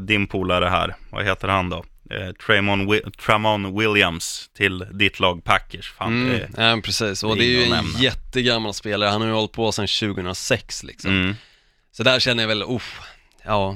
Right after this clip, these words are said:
Speaker 1: Och Cleveland
Speaker 2: vad
Speaker 1: tar
Speaker 2: händer
Speaker 1: in
Speaker 2: här?
Speaker 1: Drew Stanton som, eh, backup Q B. Det är också så här, ba, ba, ba.
Speaker 2: Ja, exakt. Eh, Drew Stanton. Jag fick ju se honom med live and direct när han hoppar in för Carson Palmer i matchen, eh,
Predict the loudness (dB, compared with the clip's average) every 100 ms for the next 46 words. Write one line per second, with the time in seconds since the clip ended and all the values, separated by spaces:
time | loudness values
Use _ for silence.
0 | -8 -10 -2 2 4 4 4 4 4 4
1 | 2 0 -2 -2 -2 -4 -6 -4 -4 -4
2 | -2 -2 -2 -4 -4 -6 -8 -12 -12 -6
3 | -2 -2 -2 -4 -4 -4 -2 0 -2 0
4 | -2 -2 -6 -6 -6 -8 -8 -10 -12 -14
5 | -14 -16 -20 _ -2 0 2 0 0 0
6 | -2 -4 -10 -8 -6 -4 -4 -2 -4 -2
7 | 0 0 -2 0 0 0 -2 2 2 4
8 | 2 2 2 4 2 2 0 2 2 2
9 | -2 -4 -2 0 0 -2 -2 0 0 -2
10 | -4 0 2 2 0 -6 -12 -14 -14 -2
11 | 0 2 -2 0 0 2 2 0 -2 -2
12 | -2 -2 0 0 0 0